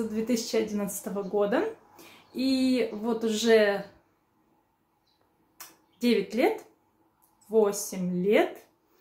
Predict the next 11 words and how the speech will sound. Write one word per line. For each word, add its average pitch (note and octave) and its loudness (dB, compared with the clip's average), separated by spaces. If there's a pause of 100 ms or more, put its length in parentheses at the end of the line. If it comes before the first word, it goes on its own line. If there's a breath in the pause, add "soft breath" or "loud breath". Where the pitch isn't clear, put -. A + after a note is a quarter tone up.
(300 soft breath)
почти A3+ -4
девять, G#3 0 (280 loud breath)
э, G#3 2
я C4+ 2
занимаюсь G#3+ 2
полимерной A3 -2
глиной, D#4+ -2 (320 loud breath)
и A3 -2
это A3 0
моя G#3 -2 (140)
основная A3 2